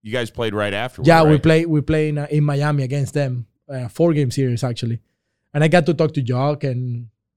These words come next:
Speaker 2: we talk about their families. He got the family over in, in, uh, in Miami because he's living a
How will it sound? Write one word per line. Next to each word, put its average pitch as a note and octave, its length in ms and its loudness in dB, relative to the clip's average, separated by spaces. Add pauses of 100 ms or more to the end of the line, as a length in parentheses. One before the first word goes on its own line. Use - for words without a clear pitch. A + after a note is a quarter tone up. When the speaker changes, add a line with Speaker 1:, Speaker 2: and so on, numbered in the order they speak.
(140)
Speaker 2:
we C#3 80 -4
talk D3 180 2
about B2+ 160 -2
their A#2 100 -2
families. C3 560 -2
He C#3+ 200 0
got C#3 180 -2
the B2+ 80 -4
family B2+ 340 0
over B2 220 -2
in, A#2+ 320 -6
in, A#2+ 160 -6
uh, A2 60 -10 (160)
in A#2 240 -8
Miami A2+ 380 -8
because G#2+ 260 -8
he's D3+ 160 -10
living B2 240 -2
a F#2+ 180 -8